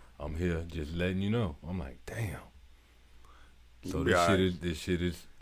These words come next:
Speaker 2: Prayers out there to, to your, to your battle.
Speaker 1: Yeah,
Speaker 2: And
Speaker 1: man.
Speaker 2: you're gonna be all right. You're gonna be all right. Gonna be safe. Stay inside. Get over it.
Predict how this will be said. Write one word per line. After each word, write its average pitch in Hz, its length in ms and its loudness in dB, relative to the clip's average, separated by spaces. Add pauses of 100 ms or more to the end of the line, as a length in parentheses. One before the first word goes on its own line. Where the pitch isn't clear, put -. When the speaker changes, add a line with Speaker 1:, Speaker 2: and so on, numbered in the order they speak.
(840)
Speaker 2:
Prayers 117 400 12
out 113 260 10
there 110 200 8
to, 107 460 0
to 107 120 -2
your, 98 260 0 (100)
to 101 100 -2
your 98 140 0
battle. 113 400 2 (100)
Speaker 1:
Yeah, 85 140 -2
Speaker 2:
And 82 180 0
Speaker 1:
man. 95 100 0
Speaker 2:
you're 95 100 -2
gonna 107 180 2
be 101 180 6
all 92 240 8
right. 113 140 -2 (440)
You're 110 100 -10
gonna 95 180 -2
be 98 120 0
all 101 200 2
right. 80 120 -2
Gonna 85 260 -6 (220)
be 95 140 -2
safe. 98 480 2 (140)
Stay 104 300 4
inside. 104 680 4 (200)
Get 104 140 0
over 110 460 6
it. - 80 -4